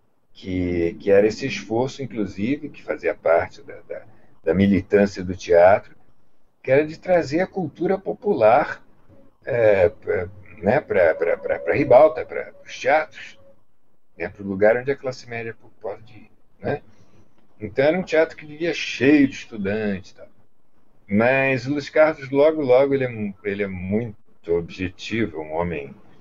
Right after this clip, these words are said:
muito, logo, logo ele, ele já casou com menos de vinte anos e foi fazer a vida, e ele todo, né,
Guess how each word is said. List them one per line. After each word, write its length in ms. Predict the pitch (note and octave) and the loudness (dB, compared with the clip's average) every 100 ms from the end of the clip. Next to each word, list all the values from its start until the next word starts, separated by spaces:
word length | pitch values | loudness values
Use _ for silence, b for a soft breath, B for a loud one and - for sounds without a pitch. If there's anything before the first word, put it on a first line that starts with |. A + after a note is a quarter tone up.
| - - - - - - - F#2 | -20 -20 -20 -20 -20 -20 -18 -2
muito, 400 | F#2 G2+ - F#2+ | 0 0 0 0
logo, 440 | F#2 A2 B2 A#2+ | 6 6 6 4
logo 380 | F#2+ G#2 B2 A2 | 6 6 6 4
ele, 340 | G2+ F2 C#2+ b b - | 0 -2 -4 b b -16
ele 120 | F2+ | -4
já 140 | G#2+ | -4
casou 440 | - F#2 - F#2 G#2 | 2 2 4 2 0
com 100 | F#2 | -2
menos 240 | G2 G2+ | -4 -4
de 60 | E2+ | -4
vinte 320 | F#2+ F2+ D#2+ | -6 -6 -6
anos 580 | E2 G#2+ A#2+ A2 E2+ D#2 | 2 2 4 0 -4 -6
e 300 | D#2+ D#2+ D2+ | -4 -4 -6
foi 240 | - F2 | -6 -8
fazer 320 | - E2 E2 | -6 -8 -4
a 80 | D#2 | -4
vida, 500 | E2 F#2+ A#2+ A#2+ F#2 | -4 -8 -4 -4 -4
e 180 | D2 D#2 | -8 -6
ele 360 | E2+ F#2+ F2 - _ | -10 -10 -16 -20 _
todo, 420 | G#2 A2 E2+ C#2 - - - - - - - _ _ _ | 0 0 -6 -10 -16 -20 -20 -20 -20 -20 -20 _ _ _
né, 280 | E2+ F#2+ G2 | -4 -2 -4